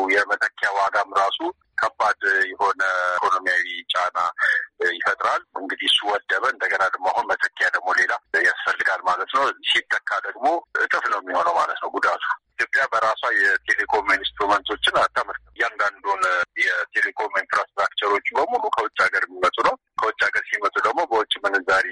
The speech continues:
የሚገዙ ናቸው። የኢትዮጵያ ያለባት የውጭ ምንዛሪ ችግር በግልጽ የሚታወቅ ነው። አንደኛ የውጭ ምንዛሪ ማግኘት በራሱ ችግር ነው።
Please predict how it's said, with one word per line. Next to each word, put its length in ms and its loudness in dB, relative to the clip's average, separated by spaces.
የሚገዙ 480 -2
ናቸው። 300 0
የኢትዮጵያ 580 2
ያለባት 440 0
የውጭ 280 -2
ምንዛሪ 440 0
ችግር 400 0
በግልጽ 360 -2
የሚታወቅ 640 0
ነው። 140 0
አንደኛ 320 -4
የውጭ 300 -2
ምንዛሪ 440 0
ማግኘት 340 0
በራሱ 340 0
ችግር 340 -2
ነው። 160 0